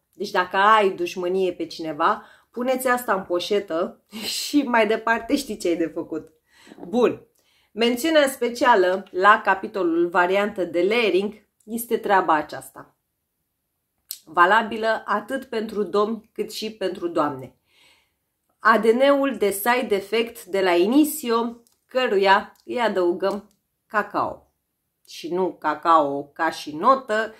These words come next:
ci cacao parfumul, da? Și de dragul și de amorul artei, haide să îl pufăim. Ați văzut atomizorul, l-ați văzut?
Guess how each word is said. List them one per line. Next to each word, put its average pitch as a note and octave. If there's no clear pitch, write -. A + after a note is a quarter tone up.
ci C#4
cacao G3
parfumul, -
da? G3
Și G#3+
de G3+
dragul B3
și A#3
de G3+
amorul G3+
artei, G#3+
haide C4
să A3+
îl D4
pufăim. G3
Ați F3+
văzut G#3+
atomizorul, D3
l-ați D3+
văzut? A#3